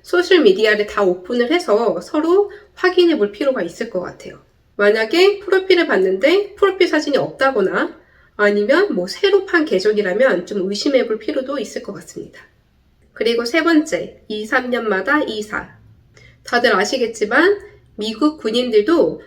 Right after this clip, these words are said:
한국 군인들처럼 이, 삼 년마다 이사를 다녀요.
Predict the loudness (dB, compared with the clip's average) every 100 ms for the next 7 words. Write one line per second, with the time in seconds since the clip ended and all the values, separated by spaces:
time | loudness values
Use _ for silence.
0 | _ 0 2 4 2 2 2 4 4 2
1 | -2 0 0 -2 -6 -8 -4 -4 -2 -4
2 | -4 -4 -2 0 0 -4 -10 -10 -6 -4
3 | -4 -6 -10 -12